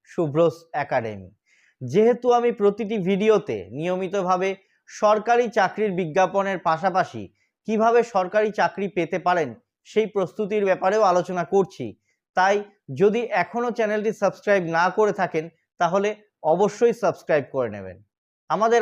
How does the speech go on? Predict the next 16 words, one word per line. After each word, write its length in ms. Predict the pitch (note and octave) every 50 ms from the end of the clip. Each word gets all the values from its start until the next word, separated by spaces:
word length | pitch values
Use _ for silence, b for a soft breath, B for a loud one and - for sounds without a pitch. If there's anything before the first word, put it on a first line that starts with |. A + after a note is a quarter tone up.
| G3 G3
আজকের 300 | G3+ G3+ - C4 A#3+ A#3 G3
আলোচ্য 220 | F#3+ G#3 G3+ - A3+ G3+ G#3
বিষয় 240 | G3+ G3 G#3+ A3 G#3+ G#3+
হচ্ছে 200 | G#3+ G#3 - C4+ B3+ - - D3+ C#3+
অঙ্ক। 160 | C#3+ B2 - - F2+ - _ _ _ _ _ _ -
যে 220 | A#2+ A2 E3 A3+ G#3+ - B3+
সকল 260 | B3 A#3+ B3 B3+ B3 A#3+ A#3+ -
পরীক্ষার্থীরা 680 | F#3 G3 G3+ - - G#3 A3 G#3+ - - A3+ F3 C3+ F#2+ E2 - - -
বা 80 | D3 D3+ D#3+
যে 80 | F3+ E3 -
সকল 260 | G3 F#3 - G3 G3 F#3+ F#3+ - _ _ _ _ -
প্রার্থীরা 500 | E3 E3+ F3+ F3+ - - G#3+ F#3 B2+ F2+ - - _ _ _ _ _ _ _ _ -
চাকরির 380 | D#3+ E3+ E3+ - G#3 A3 G#3 - -
পরীক্ষা 340 | F3+ F3+ F3 - _ G3+ G3 F3+ E3+
দিতে 200 | F3 E3+ G3 F#3 F3+ -
চান 180 | F#3+ E3 D#3